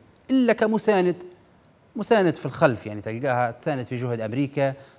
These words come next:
تساند الناتو، انطلاقًا من القصة اللي حكينا عليها، وضع ألمانيا بعد الحرب العالمية الثانية زي ما قلنا. إذن الاهتمام الأمني كان واضح في تصريحات حتى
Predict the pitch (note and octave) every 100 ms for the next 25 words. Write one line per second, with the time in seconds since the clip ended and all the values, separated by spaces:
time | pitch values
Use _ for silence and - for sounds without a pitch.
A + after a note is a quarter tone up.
0 | - D#3 G3+ F3 C#3+ B2 A#2 D#3 D3+ D3+
1 | D3 D3 D#3+ D#3+ D3+ C#3+ C#3 B2+ A#2 -
2 | - _ _ - - C3+ A2 A2+ - A#2+
3 | G#2+ B2 A#2+ A#2+ B2 _ _ _ - A#3+
4 | G3 D#3 D3+ D3+ D3 C#3 B2+ C3 C3 -
5 | - - _ - A#2 - C3 - A2+ B2
6 | A#2+ A#2+ A2+ - A2+ A2 G#2 A2+ G#2+ G2+
7 | G#2 D3 G#3 G#3+ G3 G3 G#3+ G3 F3 G#3
8 | G3 G3 - _ _ - G3+ G#3+ C#3 A#2+
9 | - B2+ B2+ B2+ B2 B2 - D3+ -